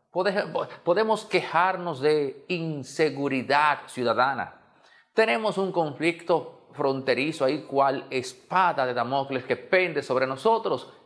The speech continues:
y el destino de la nación. Pero independientemente de todo eso, o todo eso incluido, hasta este punto hemos tenido nación. No podemos abogar por un escenario ideal exento de problemáticas civiles.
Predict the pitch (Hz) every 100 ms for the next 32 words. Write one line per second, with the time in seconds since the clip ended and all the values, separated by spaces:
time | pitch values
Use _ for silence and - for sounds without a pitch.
0 | - 127 123 120 117 - - 202 185 151
1 | 110 98 92 - 90 - - _ _ _
2 | _ - 151 165 160 165 156 151 214 226
3 | 196 170 208 147 143 170 175 156 139 -
4 | - 90 - 180 180 185 180 175 170 165
5 | 143 127 127 - _ _ _ 135 139 -
6 | 139 - 185 190 185 - 165 135 113 107
7 | - - _ _ 156 170 170 160 - -
8 | 131 123 160 170 170 - 117 90 - 117
9 | 98 82 78 - _ _ _ _ 110 120
10 | 180 196 185 165 185 196 190 185 185 -
11 | 123 123 123 135 160 - 143 151 165 -
12 | 139 143 151 160 - 147 135 120 127 156
13 | 160 151 147 - - 220 214 196 165 -
14 | 143 139 127 147 160 160 - 147 - 175
15 | 240 226 131 - -